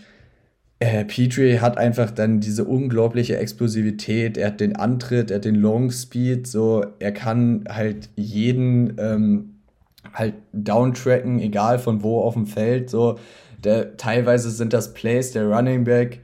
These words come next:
ähm, läuft zur, zur Frontside und er kommt von der Backside einmal ganz rüber gesprintet und haut ihn da in den Boden. Er ist halt ein ultra physischer Tackler,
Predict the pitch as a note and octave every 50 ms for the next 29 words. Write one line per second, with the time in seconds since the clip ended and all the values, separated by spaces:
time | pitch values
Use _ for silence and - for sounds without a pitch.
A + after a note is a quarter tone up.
0 | - _ _ _ _ - - - A2 A2 A2 A2 G#2+ G#2+ G#2 G#2 - - A2+ A2
1 | A2 A#2+ B2+ B2+ B2+ - - - - A#2+ A2+ A2+ A2 G#2+ A2 G2+ G2+ G#2 - -
2 | A#2 G#2+ - - A#2 A#2 B2+ C#3 C3 - C#3 C3 C3 C3+ C3 - A2 G#2 G#2+ A#2
3 | A#2+ B2 - C3 C3 C#3+ C#3 - - C3+ B2 A2 A2+ G2+ A2+ B2 C3+ - - -
4 | C3 B2+ B2+ B2 A#2 A2 A2+ A#2 A#2 A#2 A2+ B2 C#3+ B2+ - - C3+ C3+ C3+ C#3+
5 | C3 A#2 A#2 A2 - - B2 A#2 A#2+ B2 B2 B2+ C3 C3 A2 A2 G#2+ G#2 G#2 G#2
6 | - - - - - A#2 A#2 C3 C3 - - A#2 A2+ A#2+ A#2 A2+ A2+ A#2 A2+ G#2+
7 | G#2 G2 G#2 A#2+ C3 C3 A#2+ B2 D3 E3+ - - - - - - - _ _ _
8 | _ _ - - G2 A#2 A#2 - - A#2+ A#2 A#2+ A#2 G#2 - - - - - -
9 | - - _ _ _ _ _ _ - B2+ A#2+ - - B2 C3 C#3+ C3+ - C#3+ B2
10 | A#2+ - C3+ C#3+ D3 C3+ C#3 C3 B2+ C3 A2+ G#2 - C#3+ C3+ C3+ - D3 D3 C#3+
11 | D3 D3 D3